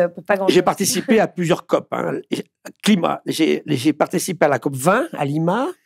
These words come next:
Speaker 2: à la cop vingt et un à Paris, à la cop vingt-deux à Marrakech. Je suis pas allé à Glasgow pour la vingt-six, là. Et j'ai participé à des conférences sur la biodiversité, au sommet de la Terre à Rio.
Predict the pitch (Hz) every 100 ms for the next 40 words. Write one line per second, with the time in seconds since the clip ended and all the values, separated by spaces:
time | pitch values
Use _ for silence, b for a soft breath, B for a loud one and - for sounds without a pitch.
0 | _ _ _ _ _ _ - 143 - 165
1 | 165 156 160 160 156 - 143 165 202 143
2 | 160 143 143 135 127 120 107 - 190 -
3 | _ _ _ _ _ _ _ - - -
4 | - 170 160 151 131 131 165 165 123 110
5 | 113 - - 208 - 151 208 _ B B
6 | B B B B B - 208 208 185 185
7 | 147 175 185 170 151 - 135 143 143 -
8 | 120 120 113 110 107 139 196 202 143 151
9 | 151 147 - 143 131 135 165 277